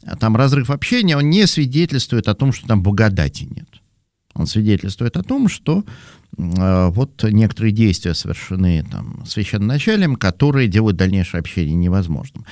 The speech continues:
Но это не вопрос, э, взаимоотношений с Богом.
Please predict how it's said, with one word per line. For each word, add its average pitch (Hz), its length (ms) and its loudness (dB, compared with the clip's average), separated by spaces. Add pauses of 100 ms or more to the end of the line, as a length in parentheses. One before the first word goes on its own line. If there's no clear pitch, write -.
(380)
Но 123 80 6
это 135 160 2
не 147 140 2
вопрос, 156 600 -2
э, 120 280 -6
взаимоотношений 123 840 0
с 120 60 -2
Богом. 107 460 -2